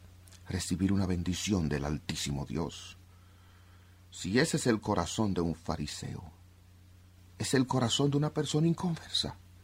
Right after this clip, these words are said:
Ese es el corazón de una persona que no entiende nada de la gracia. Porque si yo entiendo la generosidad de la gracia, ¿cómo puedo hacer otra cosa que no sea regocijarme si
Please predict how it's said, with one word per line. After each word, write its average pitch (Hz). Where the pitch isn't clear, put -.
Ese 151
es -
el 160
corazón 147
de 123
una 139
persona 131
que 131
no 127
entiende 135
nada 127
de 101
la 101
gracia. -
Porque 127
si 131
yo 127
entiendo 139
la 95
generosidad 113
de 104
la 90
gracia, 131
¿cómo 233
puedo 123
hacer 120
otra 143
cosa -
que 131
no 135
sea 123
regocijarme 156
si -